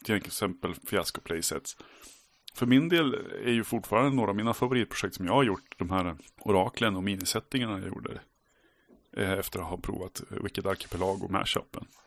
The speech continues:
inom Wicked Age med, med Archipelago-regler, liksom. Ehm, så det är ju som en väg in kanske också. Det är inte, inte så himla tokigt att ha de här spelen där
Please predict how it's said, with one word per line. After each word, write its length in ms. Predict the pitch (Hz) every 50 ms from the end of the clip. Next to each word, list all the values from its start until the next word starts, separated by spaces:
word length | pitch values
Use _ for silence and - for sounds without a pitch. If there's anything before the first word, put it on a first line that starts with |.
| - - - - - - _ _ _ _
inom 180 | - 98 101 95
Wicked 200 | 90 - 92 95
Age 220 | 95 95 92 - -
med, 200 | 95 92 90 90
med 120 | 90 -
Archipelago-regler, 760 | 95 90 - - - 95 95 92 90 92 98 101 - - - - -
liksom. 300 | - - - - - - - - - - - _ _
Ehm, 460 | - 101 92 92 92 92 92 92 92 - - - _ _ - - _ _ _ _
så 140 | - - 110
det 80 | 123
är 40 | 127
ju 80 | 135 135
som 100 | 135 147
en 100 | 143 139
väg 340 | 131 135 127 135 135 123 -
in 360 | 67 101 104 - 196 196 175
kanske 320 | - 101 92 92 90 -
också. 360 | 92 92 - - - - - - - - _ _ _ _ _ _ - _ _ _
Det 60 | - 127
är 400 | 123 117 110 - - - - -
inte, 220 | 104 - - 113
inte 160 | 117 113 -
så 180 | - - - 107
himla 140 | 113 113 101
tokigt 400 | - 127 110 - - 120 - -
att 60 | 127
ha 120 | 98 92
de 120 | 127 170 147
här 80 | 110
spelen 420 | - - - 95 90 90 90 87 90
där 200 | 87 85 85